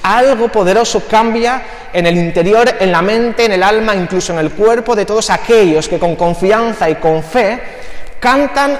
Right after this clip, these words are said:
al Dios vivo y cercano que está siempre con nosotros. Eso es maravilloso, es una experiencia vital que todo ser humano debería experimentar en su vida aquí en la tierra,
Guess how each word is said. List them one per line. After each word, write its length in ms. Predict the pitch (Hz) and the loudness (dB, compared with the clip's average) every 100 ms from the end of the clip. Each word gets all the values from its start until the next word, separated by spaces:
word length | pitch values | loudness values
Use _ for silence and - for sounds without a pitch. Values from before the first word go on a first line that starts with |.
| - | 0
al 200 | 165 165 | 2 2
Dios 320 | 202 226 151 | 2 2 2
vivo 380 | 208 202 240 240 - - - | 0 2 0 -2 -12 -12 -10
y 80 | 170 | -10
cercano 760 | - 156 156 185 156 143 - - - - | -4 -4 -2 -2 -2 -6 -10 -18 -12 -8
que 60 | |
está 580 | 139 - 160 156 - - | -6 0 0 -2 -8 -14
siempre 440 | - 170 165 151 | -6 -4 -2 -4
con 120 | 139 139 | -6 -6
nosotros. 480 | 127 143 120 135 - | -6 -8 -8 -8 -4
Eso 220 | 226 220 | -2 -2
es 120 | 196 | -4
maravilloso, 480 | 175 160 160 185 190 | -2 0 0 -2 -2
es 80 | 202 | -4
una 100 | 185 | -4
experiencia 720 | - 190 175 240 262 247 233 | -2 0 4 4 2 0 0
vital 500 | 175 - 180 196 202 - - - - - | 0 0 0 0 -4 -10 -16 -20 -18 -6
que 100 | 170 | 2
todo 160 | 240 | 2
ser 160 | 254 233 | 4 2
humano 240 | 220 226 | 2 2
debería 360 | 214 185 202 202 | 2 4 4 2
experimentar 880 | 175 - 180 160 151 151 139 131 - - - - - - - - - - | 0 -6 -4 -2 -2 -2 -2 -4 -16 -20 -20 -20 -20 -20 -20 -20 -20 -14
en 100 | - | -12
su 160 | 139 151 | -8 -4
vida 280 | 185 175 175 | -2 -2 -4
aquí 260 | 143 - 175 | -6 -2 -2
en 60 | |
la 100 | 147 | -2
tierra, 340 | 147 139 113 | -2 -4 -6